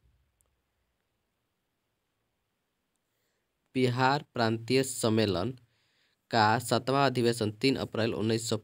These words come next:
पन्द्रह को कहाँ हुआ था? बिहार प्रांतीय सम्मेलन का सातवां अधिवेशन तीन अप्रैल उन्नीस सौ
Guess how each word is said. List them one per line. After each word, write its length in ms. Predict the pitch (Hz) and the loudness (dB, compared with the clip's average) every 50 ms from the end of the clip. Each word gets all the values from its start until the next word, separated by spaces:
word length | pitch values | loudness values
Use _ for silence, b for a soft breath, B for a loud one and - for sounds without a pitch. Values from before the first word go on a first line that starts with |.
| - - | -4 -4
पन्द्रह 280 | 113 117 120 131 139 | -2 -2 -2 -2 -4
को 160 | 135 - 101 - - - | -4 -6 -10 -10 -8 -8
कहाँ 200 | 107 110 120 120 | -8 -6 -6 -6
हुआ 220 | 107 - 82 78 | -6 -8 -8 -10
था? 220 | - - 82 101 101 _ _ _ _ _ _ _ _ _ _ _ - | -12 -14 -16 -16 -16 _ _ _ _ _ _ _ _ _ _ _ -8
बिहार 380 | 107 120 117 123 120 120 139 147 | -6 -4 -2 0 2 2 0 0
प्रांतीय 420 | 143 - 110 101 101 107 - 110 107 | -2 -4 -6 -4 -4 -4 -6 -6 -6
सम्मेलन 440 | - - 98 92 87 92 98 101 | -4 -4 -4 -4 -4 -4 -6 -6
का 140 | 95 - 92 98 | -6 -6 -6 -6
सातवां 500 | - - 117 113 117 - 131 139 139 131 | -4 -4 -4 -4 -4 -4 -4 -2 -2 -2
अधिवेशन 480 | 104 107 107 95 90 90 - - 107 113 | -2 -2 -2 -4 -4 -4 -6 -6 -6 -6
तीन 240 | - - 139 135 135 | -6 -4 -4 -4 -4
अप्रैल 340 | 120 - - - 98 110 113 | -4 -6 -4 -4 -4 -4 -2
उन्नीस 260 | 110 110 110 107 - | -2 -4 -4 -6 -6
सौ 80 | - | -8